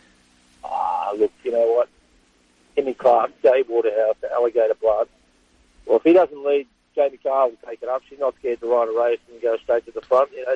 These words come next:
she's done it before on that horse. So, um, they won't want to be messing about. You know, make your mind up and get going, one of them. Um, then, then there'll be, uh, uh, Ben's horse, Mister Brightside, and then there'll be us. And, um, I'm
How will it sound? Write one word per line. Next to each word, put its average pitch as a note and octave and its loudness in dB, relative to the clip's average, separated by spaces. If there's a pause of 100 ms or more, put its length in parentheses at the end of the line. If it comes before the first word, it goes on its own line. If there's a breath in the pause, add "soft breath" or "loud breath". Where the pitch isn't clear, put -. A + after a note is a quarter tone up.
she's - -20
done C3 2
it B2+ -18
before B2 0
on A2+ -4
that A2 -2
horse. A#2+ 0 (880)
So, A#2+ 4
um, B2 -10 (280)
they B2+ -8
won't D3 0
want B2 -4
to A#2 -4
be A#2 -12
messing A2+ -4
about. A2 0 (120)
You B2 -12
know, A2+ -2 (140)
make B2 -6
your A2 -16
mind A2 4
up A2 2
and G#2+ -16 (120)
get A#2 0
going, A2+ 0 (200)
one A2+ 2
of G#2 2
them. A2 -12 (280)
Um, G#2+ 2 (380)
then, A#2+ -2 (160)
then A#2+ 2
there'll A#2 4
be, A2+ 0
uh, A2+ 2 (1200)
uh, C3+ 4
Ben's D#3+ -4
horse, D#3+ -2
Mister E3 -8
Brightside, E3 2
and D#3 -10
then D#3+ -10
there'll D#3 -6
be D#3+ -2
us. F3 0 (120)
And, C#3+ -10
um, C#3 0 (200)
I'm C#3 -4